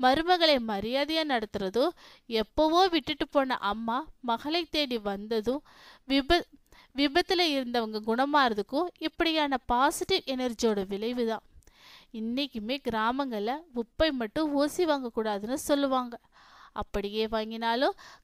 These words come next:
கையால வாங்க மாட்டாங்க. அப்படி வாங்கினா கொடுக்கறவங்களோட நெகட்டிவ் எனர்ஜி வாங்குறவங்களுக்கு வந்துடும்,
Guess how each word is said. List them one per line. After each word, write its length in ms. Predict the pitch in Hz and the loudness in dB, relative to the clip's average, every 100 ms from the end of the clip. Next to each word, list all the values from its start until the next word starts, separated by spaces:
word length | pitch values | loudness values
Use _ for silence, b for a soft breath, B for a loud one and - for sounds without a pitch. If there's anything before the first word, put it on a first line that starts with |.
| - | 0
கையால 520 | 311 320 359 370 381 | 2 4 4 4 4
வாங்க 300 | 302 233 269 349 | 2 0 -2 0
மாட்டாங்க. 500 | 302 285 269 254 220 - b b b b | 0 2 -2 -4 -12 -16 b b b b
அப்படி 380 | - 220 - 220 | -8 -6 -2 0
வாங்கினா 540 | 208 208 240 254 233 320 - B B - | 0 -2 -4 -4 -2 -2 -6 B B 0
கொடுக்கறவங்களோட 760 | 349 392 403 381 320 269 240 | 2 4 2 2 4 4 2
நெகட்டிவ் 480 | 226 214 233 320 302 | -2 -6 -4 -4 -4
எனர்ஜி 540 | 262 220 196 - 349 - - | -4 -6 -8 -8 -10 -10 -2
வாங்குறவங்களுக்கு 800 | 277 294 349 370 330 277 269 247 | 4 4 4 0 0 0 -2 -2
வந்துடும், 560 | 214 214 214 208 220 | -2 -2 -2 -2 -2